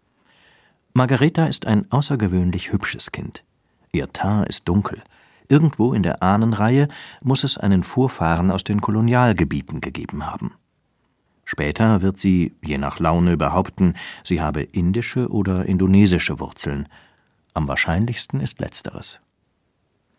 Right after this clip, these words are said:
Als Margareta zwölf Jahre alt ist, vergaloppiert sich ihr Vater an der Börse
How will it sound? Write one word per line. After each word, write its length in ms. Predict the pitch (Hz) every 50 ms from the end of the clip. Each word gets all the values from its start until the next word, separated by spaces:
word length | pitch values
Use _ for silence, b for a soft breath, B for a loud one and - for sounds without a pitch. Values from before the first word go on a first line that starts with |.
| b b b b b b b b b b b b b b
Als 180 | - 127 - -
Margareta 600 | 131 127 117 120 107 98 120 147 - - 147 143
zwölf 420 | - - - 101 113 117 - - -
Jahre 380 | 85 80 87 87 85 80 -
alt 240 | - 64 64 - -
ist, 280 | 73 69 - - - B B B B B B B B B B
vergaloppiert 720 | - - 107 87 95 87 82 80 - - - 127 135 -
sich 260 | - - 95 - -
ihr 120 | - 71 -
Vater 420 | - - 82 85 82 - - -
an 80 | 85 87
der 120 | 90 92
Börse 440 | 85 82 71 - - - 69 65